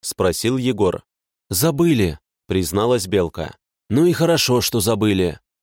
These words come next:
Так, вы остаётесь у нас на базе. Коды доступа ко всем устройствам мы вам дадим. «А вы, вы куда?» — допытывала мужчин Стрелка.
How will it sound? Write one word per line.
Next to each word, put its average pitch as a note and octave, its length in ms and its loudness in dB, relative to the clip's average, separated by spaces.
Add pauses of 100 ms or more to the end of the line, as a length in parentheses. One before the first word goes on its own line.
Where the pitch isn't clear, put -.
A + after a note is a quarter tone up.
(240)
Так, G2 520 -2
вы A2+ 220 2
остаётесь C3+ 600 0
у G#2+ 40 0
нас C3 240 0
на C#3 100 0
базе. F#2 500 -2 (360)
Коды A#2 280 0
доступа A2+ 500 -2
ко G2+ 140 -2
всем C3 260 0
устройствам C#3 640 -2
мы A#2 180 0
вам C#3 220 0
дадим. G#2 420 -4 (300)
«А C3 160 0
вы, C#3 340 2 (140)
вы D#3+ 200 0
куда?» — C#3+ 440 0 (400)
допытывала C#3+ 640 0
мужчин C3 420 0
Стрелка. F2 680 -2